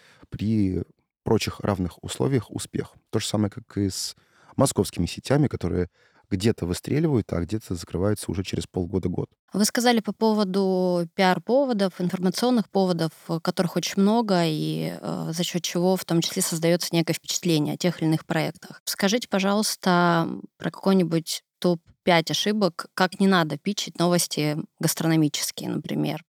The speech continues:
Speaker 1: Точки не подачи новостей, э, в основном есть три типа новостей. Первая новость — это некое изменение в меню, то, что, мне кажется, абсолютно неинтересно для тех, кто в этом месте не бывал.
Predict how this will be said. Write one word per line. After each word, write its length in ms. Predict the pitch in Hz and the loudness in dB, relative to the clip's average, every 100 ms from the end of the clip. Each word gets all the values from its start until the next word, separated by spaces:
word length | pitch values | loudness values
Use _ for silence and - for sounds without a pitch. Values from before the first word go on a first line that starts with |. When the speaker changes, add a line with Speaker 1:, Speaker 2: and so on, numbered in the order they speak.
| _ | _
Speaker 1:
Точки 220 | 110 - | -4 0
не 100 | 107 | 2
подачи 300 | 117 113 - | 4 2 2
новостей, 720 | 104 104 - - 135 147 120 | 2 2 -2 -2 2 4 2
э, 20 | 98 | 0
в 540 | - - 87 104 - 98 | -4 -8 -8 -8 -6 -6
основном 720 | - 95 98 120 123 98 101 _ _ _ _ _ _ - | -2 -2 0 2 2 0 -4 _ _ _ _ _ _ -10
есть 360 | 92 107 - | -2 -2 -2
три 160 | - 110 | -2 -2
типа 260 | - - | 0 -2
новостей. 560 | 90 92 98 - 160 185 | 0 0 -2 -2 0 0
Первая 320 | - 110 95 95 | 2 0 2 -2
новость — 420 | 95 90 - - | -2 -4 -8 -12
это 520 | - - 92 92 92 - | -10 -6 -4 -4 -8 -12
некое 600 | 147 101 104 - 87 85 - _ _ | -6 -2 0 0 -4 -4 -12 _ _
изменение 800 | - 95 113 123 123 104 92 90 92 90 87 85 | -10 0 2 4 4 2 0 -2 -6 -10 -14 -12
в 440 | 98 95 98 107 - | -10 -8 -8 -10 -6
меню, 440 | 104 101 110 180 214 _ _ _ _ _ _ | 2 4 4 2 0 _ _ _ _ _ _
то, 80 | 104 | -8
что, 160 | - 101 | -4 -2
мне 120 | 113 | 0
кажется, 540 | 101 - - - 98 | -2 -6 -10 -8 -8
абсолютно 380 | 95 - 101 95 | -6 -6 -4 -2
неинтересно 680 | 90 95 90 107 107 - 90 | 0 0 -2 -2 -2 -2 -4
для 120 | 87 | -6
тех, 180 | - - | -4 -6
кто 120 | - | -4
в 40 | 95 | -6
этом 200 | - 92 | -4 -4
месте 280 | 92 - 87 | -6 -6 -4
не 120 | 85 | -2
бывал. 340 | 90 92 90 | -2 -2 -6